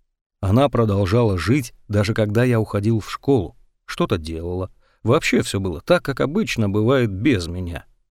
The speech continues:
Это меня поразило, но тогда в этом осознании не было боли. Теперь же, когда я увидел, как она, согнувшись, сметает яичную скорлупу со стола в мусорное ведро, та же простая мысль принесла с собой страх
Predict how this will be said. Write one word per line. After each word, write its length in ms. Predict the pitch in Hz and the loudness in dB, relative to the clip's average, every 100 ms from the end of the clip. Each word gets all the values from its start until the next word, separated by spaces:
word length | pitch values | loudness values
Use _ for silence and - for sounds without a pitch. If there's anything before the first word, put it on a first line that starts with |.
| _ _ _ | _ _ _
Это 220 | 107 110 | -2 2
меня 220 | 104 98 | 2 2
поразило, 640 | 104 104 98 107 196 98 - _ _ _ | 2 0 0 2 2 0 -8 _ _ _
но 120 | 98 | -8
тогда 320 | 95 98 110 135 | -4 0 2 4
в 60 | |
этом 260 | 104 135 123 | 4 4 2
осознании 680 | 110 90 92 92 98 110 107 | 0 -2 -4 -2 0 2 0
не 260 | 90 95 | 0 -2
было 240 | 98 101 104 | 0 0 0
боли. 320 | 98 92 78 - _ _ _ - | 0 -4 -6 -16 _ _ _ -4
Теперь 340 | 107 135 185 | 2 4 4
же, 140 | 156 | 2
когда 300 | 180 160 151 | 2 2 4
я 140 | 180 151 | 4 6
увидел, 460 | 139 107 131 127 | 4 4 4 4
как 160 | 113 107 | 2 2
она, 180 | 110 117 | 2 2
согнувшись, 640 | 110 101 104 117 - 101 | 2 2 2 2 0 -2
сметает 560 | - 98 90 120 110 - | -2 -2 0 0 0 0
яичную 480 | 101 107 - 95 | -2 -2 -2 -2
скорлупу 540 | 90 - 95 95 - 117 | -2 -4 -2 -2 -2 -2
со 120 | 104 | -2
стола 340 | - 104 104 | -2 0 2
в 60 | 98 | 2
мусорное 540 | 104 107 101 92 90 | 2 0 0 0 0
ведро, 460 | 87 92 104 135 139 - - _ | -2 -2 2 2 2 -6 -20 _
та 120 | 156 | -2
же 120 | 143 147 | 0 0
простая 420 | 123 127 131 123 | 0 2 2 4
мысль 480 | 113 131 143 143 139 | 4 2 2 -2 -2
принесла 540 | 107 101 95 107 120 | -2 0 0 0 0
с 60 | - | 0
собой 360 | - 104 107 | -2 0 0
страх 720 | 104 - - 104 117 - - | -2 -4 -2 2 2 -2 -14